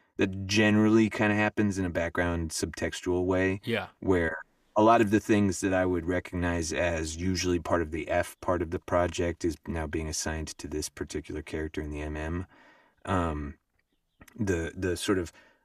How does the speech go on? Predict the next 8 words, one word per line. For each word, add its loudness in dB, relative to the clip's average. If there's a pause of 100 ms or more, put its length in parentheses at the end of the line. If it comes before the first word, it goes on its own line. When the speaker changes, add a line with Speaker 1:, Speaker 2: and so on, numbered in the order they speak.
(260)
Speaker 1:
slightly 6
more 8
feminine, 2
slightly 2
more 0
masculine -4 (120)
aspects -4
of, -8